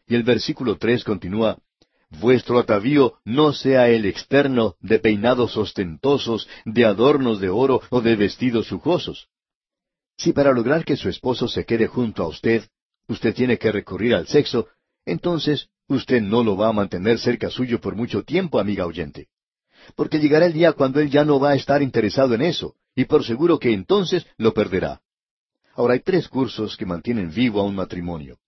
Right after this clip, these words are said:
Atención, jóvenes matrimonios, escuchen. Es un curso triple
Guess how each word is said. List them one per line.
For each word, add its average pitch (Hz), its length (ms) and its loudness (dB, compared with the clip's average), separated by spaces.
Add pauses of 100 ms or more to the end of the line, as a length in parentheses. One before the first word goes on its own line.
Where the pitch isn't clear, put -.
(340)
Atención, 143 600 -2
jóvenes 151 340 0
matrimonios, 147 720 -4 (240)
escuchen. 110 460 -8 (560)
Es 135 160 0
un 139 100 -4
curso 147 380 -6
triple 131 440 -2